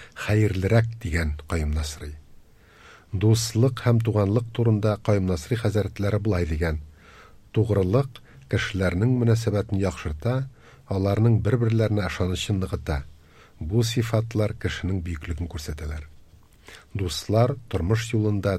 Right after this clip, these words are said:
терәк булып торалар. Хәтта дуслар белән бергә утырып ашау да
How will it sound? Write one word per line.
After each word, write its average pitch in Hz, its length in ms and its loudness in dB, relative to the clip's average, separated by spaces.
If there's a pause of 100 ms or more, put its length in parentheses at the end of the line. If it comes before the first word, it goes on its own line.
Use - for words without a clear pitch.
(120)
терәк - 260 -2
булып 82 260 -10
торалар. 76 380 -4 (480)
Хәтта 113 400 0
дуслар 113 480 0
белән 120 180 4
бергә 110 240 2
утырып 104 460 -2
ашау 127 340 2
да 139 220 2